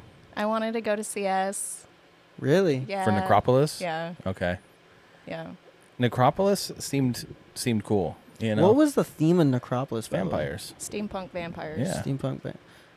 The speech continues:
Speaker 2: and was it, like, I mean, I heard some good things. I know obviously Pasta was in there, but, like, who else was in Necropolis?
Speaker 3: There was
Speaker 1: Glow. Brandon.
Speaker 2: Brandon was in Necropolis?
Speaker 1: Josh.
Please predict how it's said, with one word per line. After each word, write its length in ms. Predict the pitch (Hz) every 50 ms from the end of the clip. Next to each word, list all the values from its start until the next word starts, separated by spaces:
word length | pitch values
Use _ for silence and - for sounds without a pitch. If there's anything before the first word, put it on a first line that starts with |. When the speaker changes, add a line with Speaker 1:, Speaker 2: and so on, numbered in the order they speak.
| _ - - _ - - - - - _ _ _ _ - - _ _ -
Speaker 2:
and 240 | - 151 160 156 151
was 180 | 143 170 170 185
it, 120 | 208 190
like, 320 | 175 196 196 170 - - - _ _ - _ _ -
I 60 | 160
mean, 280 | 160 170 170 165 156 139 -
I 140 | - 131 143
heard 200 | 175 190 185 175
some 160 | 190 170 147
good 220 | 139 143 135 -
things. 340 | - 147 151 147 143 139 123
I 140 | 127 127 131
know 60 | 127 -
obviously 380 | - 123 123 127 123 - 135
Pasta 360 | 123 - - - 131 - - -
was 160 | - - -
in 100 | - 87
there, 160 | - 82 -
but, 220 | 120 - 120 120 -
like, 400 | 110 120 117 117 - - - - _ _ _ _ _ _ _ - -
who 140 | 170 190 208
else 160 | 214 226 -
was 180 | 220 175 135 - -
in 480 | 135 151 165 165 151 139 127 120 143 - _ _ _ _ _ _ _ _ -
Necropolis? 760 | 139 127 - - 135 - - - - - - - - - - - - - - -
Speaker 3:
There 80 | - 190
was 20 |
Speaker 1:
Glow. 420 | 196 196 190 190 185 185 190 208 214 - - - - - - _ _ _ _ _ _ _ _ _ _ -
Brandon. 560 | 208 202 196 190 190 196 196 190 202 208 202 - - - - -
Speaker 2:
Brandon 380 | - 131 135 135 143 151 160 160
was 140 | 160 151 156
in 80 | 160
Necropolis? 460 | 156 147 139 151 139 147 151 180 202 208
Speaker 1:
Josh. 600 | 190 185 180 180 185 190 - - - - -